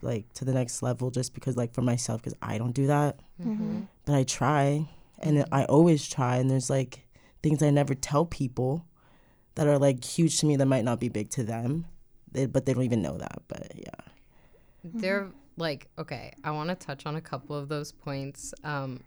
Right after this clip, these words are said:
Speaker 2: before sharing, like, my experience, but, you know, talking to people that understand is huge. I've been trying to find community with people that,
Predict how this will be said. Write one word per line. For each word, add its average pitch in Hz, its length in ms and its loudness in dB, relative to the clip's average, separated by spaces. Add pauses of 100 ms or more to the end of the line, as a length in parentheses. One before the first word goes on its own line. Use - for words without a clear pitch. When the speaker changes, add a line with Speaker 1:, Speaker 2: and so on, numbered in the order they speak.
Speaker 2:
before 139 300 -10
sharing, 135 280 -8
like, 123 200 -12
my 131 200 -10
experience, 131 760 -10
but, 131 400 -8 (720)
you 165 160 -2
know, 139 320 -4
talking 165 380 -4
to 185 60 -4
people 156 280 -8
that 143 160 -4
understand 127 840 -6
is 135 160 -10
huge. 135 640 -12 (100)
I've 143 200 -8
been 139 360 -4
trying 156 280 -4
to 180 60 -4
find 135 360 -6
community 151 840 -8
with 139 260 -10
people 135 400 -12
that, 120 340 -12